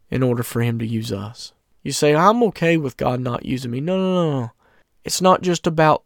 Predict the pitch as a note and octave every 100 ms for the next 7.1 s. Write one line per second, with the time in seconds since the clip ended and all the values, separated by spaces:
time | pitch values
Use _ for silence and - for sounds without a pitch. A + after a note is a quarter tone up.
0 | _ - - - E3 D#3+ D#3+ D#3 - C3+
1 | - D#3 D#3 D3 C3+ - E3 E3 - D#3+
2 | D3+ - D#3+ D3 D3 - D3+ D3+ D3+ D3+
3 | C#3 C3 A#2+ - - - - F#3 F3 E3+
4 | D#3+ - C#3+ D3 - E3 E3+ - F#3 F#3+
5 | F#3 F#3 E3 D3 - D3 - - D3 D3
6 | D#3 F3+ F3+ F3+ F#3+ D3 C#3+ C#3+ D#3 D#3
7 | D3+